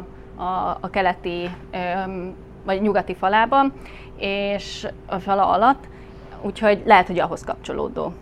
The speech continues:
épület volt, tehát abba az irányba még lehet, hogy vannak további részei.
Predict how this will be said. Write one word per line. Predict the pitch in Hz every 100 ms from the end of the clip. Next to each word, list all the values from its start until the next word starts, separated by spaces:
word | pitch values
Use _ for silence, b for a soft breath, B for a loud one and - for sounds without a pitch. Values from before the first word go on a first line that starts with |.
| -
épület | 156 - - - 170
volt, | - - 180
tehát | 170 165
abba | 175 180
az | 185
irányba | 180 175 170 170
még | 160 -
lehet, | - - -
hogy | 202
vannak | - - -
további | - - -
részei. | 131 - - 156